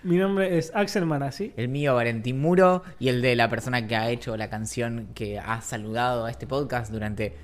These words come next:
Speaker 2: incontables veces, o exactamente cuarenta y un veces, es Julián Príncipe.
Speaker 1: Eh, pueden escuchar o leer sobre qué hablamos en idea millonaria punto com. Nos encuentran en Twitter como Idea Millonaria P, en Instagram como Idea Millonaria Podcast.
Speaker 2: A todo
Speaker 1: Y en
Speaker 2: esto,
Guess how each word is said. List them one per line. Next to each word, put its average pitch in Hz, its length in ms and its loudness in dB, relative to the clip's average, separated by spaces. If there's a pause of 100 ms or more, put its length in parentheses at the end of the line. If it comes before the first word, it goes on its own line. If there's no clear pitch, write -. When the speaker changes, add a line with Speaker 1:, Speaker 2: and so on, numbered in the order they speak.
(140)
Speaker 2:
incontables 135 720 4
veces, 123 380 -2
o 110 60 -6
exactamente 120 580 -2 (220)
cuarenta 101 260 -2
y 110 140 2
un 110 100 0
veces, 117 380 -4 (520)
es 143 140 0
Julián 123 380 -2
Príncipe. 98 480 -6 (640)
Speaker 1:
Eh, 156 260 -4
pueden 185 240 0
escuchar 170 540 0
o 151 160 -2
leer 151 400 -2
sobre 147 320 -6
qué 160 60 -2
hablamos 170 420 -2
en 170 160 -4
idea 165 140 -2
millonaria 160 460 -6
punto 139 320 -8
com. 185 300 -4 (180)
Nos 147 220 -12
encuentran 151 300 -8
en 143 120 -6
Twitter 170 400 -4
como 143 200 -6
Idea 147 100 -6
Millonaria 147 400 -6 (100)
P, 190 300 -4 (460)
en 151 120 -4
Instagram 202 600 -2
como 151 160 -6
Idea 156 100 -6
Millonaria 151 480 -6
Podcast. 170 560 -2 (360)
Speaker 2:
A 110 100 -6
todo - 120 2
Speaker 1:
Y - 60 6
en 165 40 4
Speaker 2:
esto, 156 460 -2